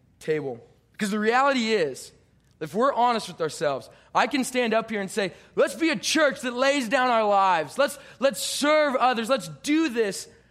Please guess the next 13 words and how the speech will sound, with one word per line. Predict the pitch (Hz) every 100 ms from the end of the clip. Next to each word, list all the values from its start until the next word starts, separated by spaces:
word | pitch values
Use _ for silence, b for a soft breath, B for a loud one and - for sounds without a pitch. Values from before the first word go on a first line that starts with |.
| b b b b _
But | 170
there | 330
is | 320 214
nothing | 220 247 285 311 330
in | 285
my | 262 233
natural | 214 208 233 262 233
heart | 175 214 208
that | 202
wants | 180 190 185
to | 175
do | 156 151
that. | 131 -